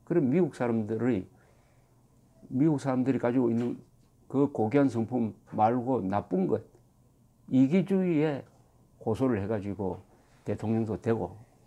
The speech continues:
그러는 과정에서 자기 본성을 드러내가지고 지금은 푸틴, 시진핑, 김정은 칭찬을 하면서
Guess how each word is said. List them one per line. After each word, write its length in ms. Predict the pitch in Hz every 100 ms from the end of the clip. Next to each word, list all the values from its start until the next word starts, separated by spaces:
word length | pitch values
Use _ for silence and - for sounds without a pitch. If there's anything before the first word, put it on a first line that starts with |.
| - _ _ - -
그러는 340 | 147 139 113
과정에서 580 | 110 107 127 107 113 98
자기 240 | 113 113
본성을 400 | 95 117 120 117
드러내가지고 760 | 98 101 98 90 92 - 98 -
지금은 440 | 113 107 98 107 - - _ _ _
푸틴, 520 | - 113 - 123 113 101
시진핑, 720 | - 113 117 120 - 123 92 - _ _ _
김정은 600 | - 110 110 123 135 139 -
칭찬을 480 | 147 - 113 95
하면서 560 | 101 107 104 98 143